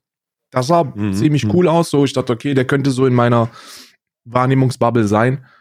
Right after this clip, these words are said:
Speaker 1: Und, äh, der hat mir einen ziemlich breiten, langen Text darüber geschrieben, äh, dass, äh, dass, äh, sein Hund eine,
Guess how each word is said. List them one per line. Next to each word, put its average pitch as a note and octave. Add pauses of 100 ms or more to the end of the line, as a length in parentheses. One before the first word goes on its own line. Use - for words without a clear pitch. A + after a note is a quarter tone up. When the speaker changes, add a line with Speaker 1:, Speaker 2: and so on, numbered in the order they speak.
(220)
Speaker 1:
Und, A2
äh, G#2+
der A2
hat A#2
mir A#2+
einen G#2
ziemlich D3+
breiten, A#2+
langen A#2
Text -
darüber G#2+
geschrieben, G#2 (420)
äh, G#2
dass, G#2
äh, G#2
dass, G#2
äh, G#2
sein F#2+
Hund F#3+
eine, F#2+